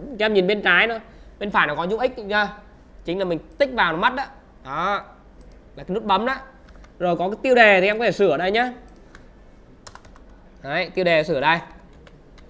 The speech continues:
Còn nội dung thì cho vào đây. Nội dung cho vào đây. Thích gì cho vào đây nhá. Footer có hai cái nút bấm ở dưới. Các em thích cho gì cho. Một là xóa đi, hai là mình cắt tầm gì đó. Cái nút bấm cờ lâu này nó giống thằng đây này thôi.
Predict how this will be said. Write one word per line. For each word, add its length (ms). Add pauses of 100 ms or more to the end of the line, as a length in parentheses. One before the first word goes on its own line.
(280)
Còn 160
nội 180
dung 180
thì 80
cho 140
vào 80
đây. 160 (1000)
Nội 100
dung 140
cho 80
vào 100
đây. 100 (1080)
Thích 180
gì 160
cho 100
vào 80
đây 160
nhá. 220 (720)
Footer 400
có 100
hai 140
cái 60
nút 120
bấm 180
ở 80
dưới. 220 (600)
Các 80
em 60
thích 220
cho 200
gì 140
cho. 400 (340)
Một 160
là 80
xóa 260
đi, 240
hai 240
là 100
mình 380 (680)
cắt 140
tầm 160
gì 60
đó. 140 (520)
Cái 60
nút 100
bấm 220
cờ 100
lâu 200
này 140
nó 80
giống 180
thằng 100
đây 120
này 120
thôi. 140